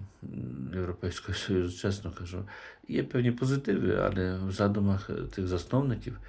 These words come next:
це не так мало бути. Мов бути, християнська спільнота e, też ekonomiczna, ale ona ma, ma, ma tej, ma ten chrys-, na chrześcijańskim, chrześcijańskim fundamencie.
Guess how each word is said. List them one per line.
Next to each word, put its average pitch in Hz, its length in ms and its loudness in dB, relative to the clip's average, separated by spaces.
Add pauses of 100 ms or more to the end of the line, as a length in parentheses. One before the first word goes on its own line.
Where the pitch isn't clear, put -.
(320)
це - 140 -2
не 101 60 2
так 104 240 -4
мало 90 140 -2
бути. - 240 -4
Мов 90 160 2
бути, 92 140 0
християнська 107 600 -2
спільнота 98 800 0 (560)
e, 50 1160 0
też 101 240 -2
ekonomiczna, 101 720 0
ale 104 180 0
ona 98 160 2
ma, 95 240 2
ma, 95 240 0
ma 95 140 0
tej, 92 260 -4 (500)
ma 92 180 0
ten 95 140 4
chrys-, 98 260 -4
na 98 160 6
chrześcijańskim, 101 840 2
chrześcijańskim 104 500 2
fundamencie. 101 600 0